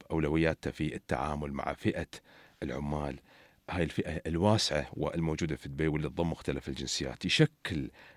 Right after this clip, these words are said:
عمل هاي اللجنة دور جدًا هام ومحوري في وضع الأسس والمفاهيم والقواعد والبرامج اللي تخص هذه الفئة.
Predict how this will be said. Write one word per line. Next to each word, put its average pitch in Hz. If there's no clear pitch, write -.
عمل 80
هاي 73
اللجنة 98
دور 92
جدًا 117
هام 95
ومحوري 95
في 80
وضع 78
الأسس 82
والمفاهيم 71
والقواعد 78
والبرامج 87
اللي 85
تخص -
هذه 131
الفئة. 78